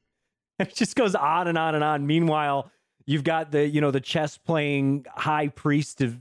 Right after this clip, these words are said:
of Satanism over here, <laughs> just standing around waiting to, uh, trap a woman in glass again. So, yeah, it's, it's really great stuff. There's,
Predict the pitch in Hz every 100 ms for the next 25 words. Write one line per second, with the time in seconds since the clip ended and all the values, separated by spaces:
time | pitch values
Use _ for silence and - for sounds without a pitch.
0 | - 127 117 - - 147 139 131 117 113
1 | 117 117 113 113 - 127 139 131 - -
2 | - - - - _ _ _ - 131 143
3 | 156 151 151 143 131 127 - _ _ _
4 | _ - 117 139 156 160 156 - 156 143
5 | 143 143 123 - 156 147 156 156 139 151
6 | 147 139 131 135 143 151 127 113 101 107
7 | 113 - 120 117 107 - _ _ _ _
8 | _ _ 92 85 139 - - 175 165 -
9 | 127 104 104 98 107 98 123